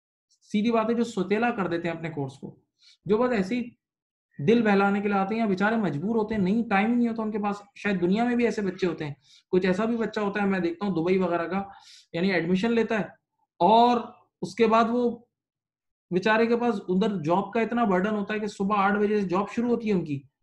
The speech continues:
कुछ जगहों पे तो इतना जुल्म है कि सुबह आठ बजे से लेकर रात दस बजे तक एम्प्लॉयर काम लेता है।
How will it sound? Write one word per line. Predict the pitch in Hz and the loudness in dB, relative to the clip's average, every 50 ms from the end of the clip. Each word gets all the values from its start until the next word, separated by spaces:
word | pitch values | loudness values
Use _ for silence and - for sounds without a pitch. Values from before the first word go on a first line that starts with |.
| _ _ _ _ _ _ _ | _ _ _ _ _ _ _
कुछ | 190 185 | 0 2
जगहों | 185 185 180 196 208 208 | 4 4 2 2 2 0
पे | 226 214 | 0 0
तो | 226 | 0
इतना | 214 220 - 220 226 | 0 0 -2 -2 -2
जुल्म | 202 170 180 190 202 202 | 0 0 0 0 2 0
है | 208 214 220 220 - - _ | 0 -2 -4 -6 -10 -8 _
कि | 180 | -6
सुबह | 170 - - 185 190 190 | -6 -4 -2 0 0 2
आठ | 190 190 190 | 2 2 2
बजे | 202 202 202 202 | 2 2 2 2
से | 208 | 0
लेकर | 214 208 208 220 208 180 | -2 -2 -2 -2 -2 -2
रात | 180 190 190 185 190 | -2 -2 -2 -2 -4
दस | 196 185 185 | -4 -2 -2
बजे | 196 196 | -2 -2
तक | 190 196 | -2 -2
एम्प्लॉयर | 190 190 180 175 180 175 180 180 | -2 -2 -2 -2 -2 -2 -2 -2
काम | 180 185 180 196 214 214 | 0 0 0 0 0 -2
लेता | 190 170 165 143 | -4 -6 -6 -8
है। | 139 | -10